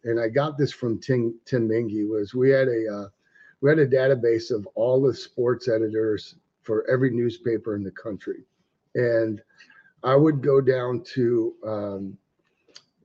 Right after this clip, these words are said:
the athletic office, and I would get a cash advance for, like, three hundred fifty dollars in, in one dollar bills. And, uh, we had a form letter that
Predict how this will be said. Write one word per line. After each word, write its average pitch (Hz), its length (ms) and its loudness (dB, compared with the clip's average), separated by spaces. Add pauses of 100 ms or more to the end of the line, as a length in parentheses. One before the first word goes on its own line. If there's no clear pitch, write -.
(140)
the 113 440 2
athletic 123 540 0
office, 110 560 -8
and 120 100 -4
I 113 60 -2
would 113 180 -2
get 123 140 0
a 107 80 -2
cash 131 440 -6
advance 117 540 -6
for, 110 400 -4
like, 101 180 -6 (100)
three 127 180 2
hundred 123 240 -2
fifty 123 300 -2
dollars 107 460 -4
in, 104 200 -8 (100)
in 110 140 -6
one 107 220 -4
dollar 104 260 -4
bills. 107 460 -6 (580)
And, 110 420 0
uh, 101 300 -4 (480)
we 123 100 6
had 120 120 6
a 110 40 -2
form 143 400 4
letter 113 520 0
that 117 140 -2